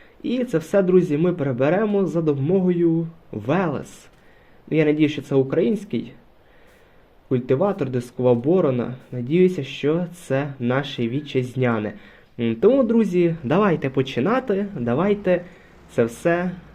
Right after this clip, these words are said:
дискувати. Зараз ці бур'янці, ця солома у нас перетвориться ось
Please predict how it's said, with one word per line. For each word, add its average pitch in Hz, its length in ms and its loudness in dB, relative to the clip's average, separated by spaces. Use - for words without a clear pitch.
дискувати. 139 1000 0
Зараз 117 280 0
ці 143 100 2
бур'янці, 131 840 2
ця 143 180 4
солома 165 600 2
у 127 100 0
нас 139 320 0
перетвориться 139 840 2
ось 175 280 -2